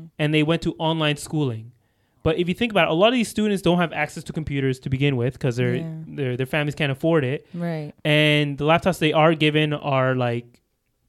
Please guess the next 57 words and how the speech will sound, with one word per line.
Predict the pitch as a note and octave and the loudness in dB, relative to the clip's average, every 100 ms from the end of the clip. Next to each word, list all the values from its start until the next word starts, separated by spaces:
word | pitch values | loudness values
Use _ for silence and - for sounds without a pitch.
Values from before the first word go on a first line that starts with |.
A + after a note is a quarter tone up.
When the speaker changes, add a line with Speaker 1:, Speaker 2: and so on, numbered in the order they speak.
| - | -16
Speaker 1:
not | D#3+ C#3+ D#3 D#3+ | -4 0 0 0
the | |
best. | B2+ D3+ C#3+ D#3 - - | 2 4 4 0 -10 -14
Speaker 2:
Mm-hmm. | F3+ F3 D#3+ | -10 -10 0
Speaker 1:
They're, | C#3+ | 2
they | E3+ | 4
don't | F3+ F3+ | 4 4
have | D#3+ | 0
the | |
best | C#3+ D#3 - | 2 2 2
internet | E3 G3 G#3 C#3+ | -2 0 2 2
at | C3+ | 2
home. | B2 B2+ | 2 2
A | D3 | 2
lot | E3 | 2
of | |
them | F3+ | 0
still | - F#3 F3+ | -2 -4 -2
use | E3+ - | -4 -8
even | F3 E3 | -10 -10
dial-up | C3 C#3 F3+ D3 | -6 -2 -2 -4
to | - | -6
this | C#3+ B2+ | -8 -8
day. | C3+ B2 E3+ - | -6 -6 -8 -10
Speaker 2:
Mm-hmm. | F3 F3 E3+ E3 | -10 -8 -10 -2
Speaker 1:
And, | D3 D3 D3 D3 D3 C#3 - - | 2 4 2 0 -2 -8 -14 -4
uh, | C#3+ C#3 C3+ C3 | 0 2 2 0
these | D3+ D#3+ | -4 -4
parents | - G3+ G#3 - | -2 0 0 -2
have | F3+ | -4
to | - | 0
go | D#3 E3+ | 4 4
to | |
work. | D3 G#3 C3+ - | 6 6 4 0
They | C#3+ | 0
don't, | F#3+ | 0
they | E3 | -2
can't | - A3 | -2 -2
afford, | G#3 - - | -2 -4 -6
they | E3 | -4
can't | A#3 G#3 | -6 -6
afford | C3+ G3 F#3+ C3 | -8 -4 -4 2
daycare. | D3 D#3+ C3 A2+ A2+ _ _ - _ | 2 2 -2 -6 -10 _ _ -20 _
They, | E3 E3 | 4 6
they | E3 | 4
expected | D#3+ - F#3 F#3+ F#3+ D#3+ | 0 -2 -2 0 -4 0
them | E3+ E3+ | 0 0
to | D#3 | -2
be | E3 | -2
at | C#3 | -2
school | - - A3+ D3 D#3+ - - - | -8 -4 0 0 -2 -6 -20 -20
so | - E3 D#3 | -2 2 4
they | D3 D3+ | 2 0
could | D#3+ C#3 | 0 0
be | D#3 | 2
at | C3 C3 | 2 2
work. | F3 D3 D3+ | 4 4 0